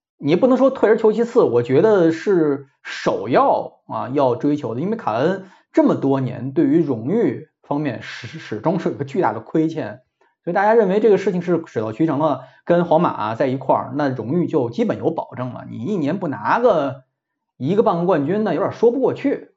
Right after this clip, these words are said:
啊，这种感觉。所以像哈弗茨，比如像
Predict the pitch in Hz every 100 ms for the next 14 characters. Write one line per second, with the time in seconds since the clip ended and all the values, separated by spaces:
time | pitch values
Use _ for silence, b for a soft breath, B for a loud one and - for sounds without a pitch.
0 | - - - 127 _ _ _ _ _ -
1 | 160 131 190 - - 107 117 131 - 240
2 | 170 185 B B B _ - 190 311 359
3 | 320 - - 151 208 - 123 147 175 220
4 | 190 170 165